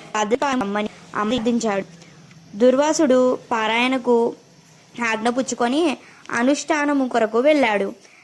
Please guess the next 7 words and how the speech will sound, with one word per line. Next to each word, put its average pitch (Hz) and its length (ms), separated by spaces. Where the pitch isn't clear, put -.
వెళ్ళిన 302 520
దూర్వాసుడు 247 840
ఎంతకు 240 460
రాలేదు. 240 580
ద్వాదశి 220 480
గడియాలు 247 600
వెళ్ళిపోచున్నవి. 247 920